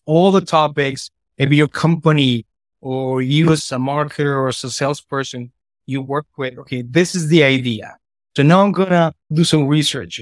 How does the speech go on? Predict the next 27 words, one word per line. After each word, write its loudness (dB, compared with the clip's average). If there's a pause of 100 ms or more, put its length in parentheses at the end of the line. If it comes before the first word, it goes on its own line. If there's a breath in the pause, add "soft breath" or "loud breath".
What's 2
out 2
there? 0
What 4
are 2
people 2
talking -2
about? -2
Maybe -6
you -6
have -10
to -16
read -8
some -6
book. 4
Maybe -2
you -6
have -8
to -14 (320)
interview 2
some -2
people 2
and -2
talk 2
about 2
it. 0
So -2